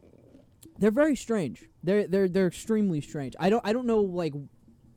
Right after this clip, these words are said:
like, why that was. That if the, the waterbed to me seems like something where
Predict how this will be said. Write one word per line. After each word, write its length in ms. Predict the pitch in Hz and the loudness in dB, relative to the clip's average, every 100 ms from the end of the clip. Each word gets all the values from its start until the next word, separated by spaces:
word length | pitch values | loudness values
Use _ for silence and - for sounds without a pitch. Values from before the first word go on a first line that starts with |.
| - - - - - | -20 -20 -20 -20 -16
like, 220 | 151 165 139 | -4 -2 -2
why 460 | 139 160 180 180 | -6 -2 -2 0
that 220 | 165 170 | -2 -2
was. 480 | 156 147 - - - - _ - - 190 | -2 -2 -6 -14 -20 -20 _ -20 2 6
That 160 | 226 | 6
if 100 | 214 | 4
the, 160 | 233 202 | 4 2
the 220 | 202 190 | 4 2
waterbed 500 | 208 339 262 226 185 | 2 2 2 0 0
to 80 | 196 | 2
me 180 | 196 185 | 4 2
seems 340 | - 185 160 175 | 0 -2 0 -2
like 160 | 151 | -2
something 460 | - 165 - 156 151 | -2 -2 0 0 0
where 320 | 143 139 | 0 -2